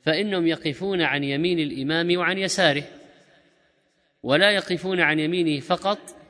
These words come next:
إلا أن يكون واحداً، أي الذي قدم الجنازة واحداً، كما لو كانت الجنازة طفلاً صغيراً قدمها واحد يحمله ولم يجد له مكاناً في الصف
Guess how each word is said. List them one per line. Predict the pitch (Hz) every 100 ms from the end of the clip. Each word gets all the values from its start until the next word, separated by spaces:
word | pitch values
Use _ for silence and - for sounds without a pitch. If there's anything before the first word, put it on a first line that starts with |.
| _ _ 196
إلا | 220 196 180
أن | 165
يكون | 165 156 220 202
واحداً، | 165 185 180 - 131 127 147 160 - - _ _ 160
أي | 175
الذي | 165 151
قدم | 143 - 170 139 151 147 151 156 - - _
الجنازة | 143 143 127 139 156 147 127 - 123 120
واحداً، | 131 165 - 135 123 127 131 - - - _
كما | 196 185 170
لو | 151
كانت | - 170 151 147
الجنازة | 139 131 139 151 131 -
طفلاً | 127 151 139 131
صغيراً | - 123 139 135 123 123 - - _ _ -
قدمها | 139 127 165 156 135 127
واحد | 123 147 143 131 123 127
يحمله | 127 - 139 123 - - _ _ _ -
ولم | 190 185 170
يجد | 170 151 139
له | 147 139
مكاناً | 131 - 143 131
في | 120
الصف | 117 - 156 160 -